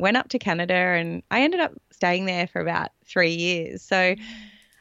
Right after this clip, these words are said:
Speaker 1: after that time was done, I came back to Australia, and then it was time to figure out,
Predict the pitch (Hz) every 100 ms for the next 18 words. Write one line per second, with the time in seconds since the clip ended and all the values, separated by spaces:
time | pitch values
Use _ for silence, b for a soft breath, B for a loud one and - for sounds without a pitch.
0 | - 240 330 466 320 214 254 226 220 220
1 | 202 190 196 202 185 190 185 185 180 185
2 | 214 226 233 - 240 233 - 180 180 180
3 | 175 180 185 165 170 165 151 185 220 208
4 | 196 - 170 165 175 170 160 - 190 170
5 | 170 160 156 -